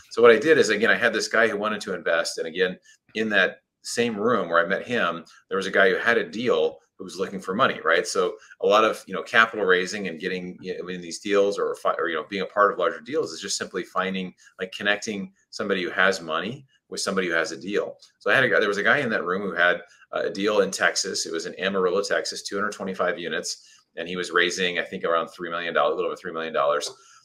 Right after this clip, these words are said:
And so, you know, basically I got involved in the project. I said, "I wanna try to raise some money." And I, I had a, it wasn't just this one guy. I had him investing, but I had, you know, at the time, I had a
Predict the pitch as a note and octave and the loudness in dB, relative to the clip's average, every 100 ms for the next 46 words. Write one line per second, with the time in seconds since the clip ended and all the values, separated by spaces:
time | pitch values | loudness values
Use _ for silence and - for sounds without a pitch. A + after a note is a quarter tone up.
0 | _ - G#2 - A2 A2 G#2 G#2 G#2+ G2 | _ -6 -4 4 6 6 4 -2 2 4
1 | G2+ A#2+ - G2 F#2+ D2+ E2 F#2 F#2 F2+ | 4 4 2 0 2 6 6 6 4 2
2 | E2 F#2 E2+ F#2 G#2 A#2 - D#2+ - E2 | 2 4 2 2 2 2 2 0 -4 -2
3 | F2 F#2+ F#2 F#2+ F2+ F2+ F2+ E2 F2 G#2 | 0 -2 -2 0 2 2 -2 -4 -4 -2
4 | F2+ E2 E2+ - _ G2+ F#2+ D#3+ A#2+ A2+ | 0 0 -2 -10 _ -2 4 6 6 4
5 | A#2+ D3 G2+ A2 - G2 - G2 A2 A2+ | 2 2 2 0 2 -2 0 -2 0 2
6 | F#2+ G2 F#2+ F#2 A2+ A2+ F#2 F2+ E2+ E2 | 4 4 2 2 -2 -2 -4 0 0 0
7 | E2 F2 A#2 _ _ _ _ _ _ - | -6 -12 -16 _ _ _ _ _ _ 0
8 | G#2 G2 A2+ G#2+ - G2+ F2+ E2+ - - | 4 6 6 6 2 -2 -2 -2 -4 -4
9 | - - C#3 C3+ F2 F2+ _ _ _ - | -2 -4 -2 0 -2 -4 _ _ _ -10
10 | F2+ A#2+ - | 2 2 4